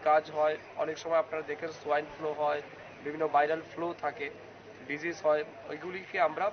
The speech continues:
বাইরে থেকে স্যাম্পল কালেকশন করে এখানে আগরতলাতে এনে তা রিসার্চ করে এটার মানে আইডেন্টিফিকেশন করা হয় যে কোন ডিজিজ এটা হয়েছে। তো এই বিষয়গুলি নিয়েই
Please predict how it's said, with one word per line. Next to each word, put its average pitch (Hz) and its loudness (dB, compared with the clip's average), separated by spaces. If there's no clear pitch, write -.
বাইরে 143 2
থেকে 170 -8
স্যাম্পল 156 -4
কালেকশন 156 0
করে 175 -6
এখানে 151 -2
আগরতলাতে 147 -2
এনে 147 -4
তা 147 8
রিসার্চ 151 0
করে 175 -2
এটার 196 6
মানে 143 -4
আইডেন্টিফিকেশন 160 -6
করা 147 2
হয় 151 4
যে 151 -2
কোন 160 -6
ডিজিজ 147 -8
এটা 147 -4
হয়েছে। 139 -8
তো 185 -8
এই 208 -6
বিষয়গুলি 190 -10
নিয়েই 190 -6